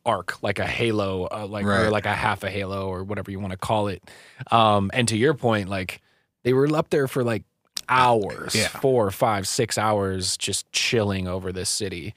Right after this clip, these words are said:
Speaker 2: Mm-hmm.
Speaker 1: um, which I think
Speaker 2: Well, and
Speaker 1: speaks
Speaker 2: it
Speaker 1: to a
Speaker 2: wasn't
Speaker 1: lot.
Speaker 2: just over Phoenix either, though. It was all the way,
Speaker 1: Right,
Speaker 2: they were
Speaker 1: right.
Speaker 2: getting reports all the way into Mexico, and, I mean, it was a huge, huge area that people saw this over.
Speaker 1: Right.
Speaker 2: And you're,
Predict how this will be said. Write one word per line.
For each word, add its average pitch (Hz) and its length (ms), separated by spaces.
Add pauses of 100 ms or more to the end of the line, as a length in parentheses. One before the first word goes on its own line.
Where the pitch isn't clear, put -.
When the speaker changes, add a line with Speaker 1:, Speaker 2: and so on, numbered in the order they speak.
(120)
Speaker 2:
Mm-hmm. 95 480
Speaker 1:
um, 82 560
which 101 200
I 95 80
think 98 360 (600)
Speaker 2:
Well, 139 140
and 123 160
Speaker 1:
speaks 120 80
Speaker 2:
it 110 60
Speaker 1:
to 123 40
a - 20
Speaker 2:
wasn't 131 260
Speaker 1:
lot. 101 80
Speaker 2:
just 113 260
over 110 440 (100)
Phoenix 151 500
either, 98 180
though. 87 220
It 82 80
was 110 120
all 113 160
the 117 60
way, 117 200
Speaker 1:
Right, 98 100
Speaker 2:
they 117 80
were 120 80
Speaker 1:
right. 120 80
Speaker 2:
getting 113 160
reports 110 420
all 110 140
the 110 60
way 107 140
into 101 160
Mexico, 113 720
and, 92 460
I 104 60
mean, 104 140
it 107 40
was 104 100
a 98 40
huge, 107 600
huge 120 320
area 107 400
that 98 160
people 104 240
saw 107 240
this 98 180
over. - 360
Speaker 1:
Right. 92 240 (120)
Speaker 2:
And 104 100
you're, 107 100